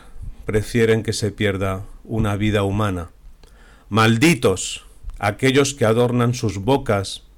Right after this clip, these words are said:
con hermosas palabras de paz, mientras sus manos chorrean de sangre de niños, mujeres y ancianos inocentes.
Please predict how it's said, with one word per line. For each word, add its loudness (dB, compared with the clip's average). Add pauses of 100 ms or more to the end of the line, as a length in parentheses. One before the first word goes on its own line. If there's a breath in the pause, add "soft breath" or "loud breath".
(200)
con -2
hermosas 0
palabras 2
de 2
paz, -2 (800 soft breath)
mientras -4
sus -8
manos -2
chorrean -2
de -2
sangre -4 (280)
de -4
niños, 2
mujeres -2
y -10
ancianos -4
inocentes. -6